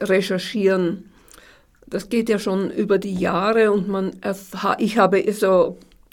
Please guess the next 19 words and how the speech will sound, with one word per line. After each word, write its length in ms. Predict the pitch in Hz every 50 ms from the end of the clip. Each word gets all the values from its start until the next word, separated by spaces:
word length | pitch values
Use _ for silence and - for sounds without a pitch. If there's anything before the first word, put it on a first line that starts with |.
| _ _ -
viele 380 | - - 233 226 226 226 214 214
neue 420 | 208 196 175 190 208 214 208 202
Details 760 | 202 208 190 190 - - - 175 185 202 208 214 214 - -
kennengelernt 800 | - 202 185 190 208 208 202 240 196 180 175 175 185 202 190 -
und, 240 | 196 185 - - -
äh, 40 | -
recherchiert 1040 | - 175 175 165 156 165 170 170 175 175 185 160 - - 185 180 180 185 196 190 -
und, 260 | 190 185 175 180 - - - - - - - - -
und 260 | - 202 190 185 -
eingebunden. 880 | - 170 170 185 196 185 196 190 - 180 180 190 185 180 180 185 175 - - - - - - -
Ja, 180 | - 190 202 - -
ich 200 | 240 226 226 -
rühre 420 | 254 220 240 269 294 277 262 247
die 220 | 254 220 214 208 214
Trommel 520 | - 185 180 190 226 226 202 160 147 175
für 320 | - - - 202 180 170
ihre 400 | - - 208 208 202 202 208 202
Gedichte, 680 | 196 202 202 190 - 240 226 226 - - - 180 - -
aber 220 | 196 185 190 185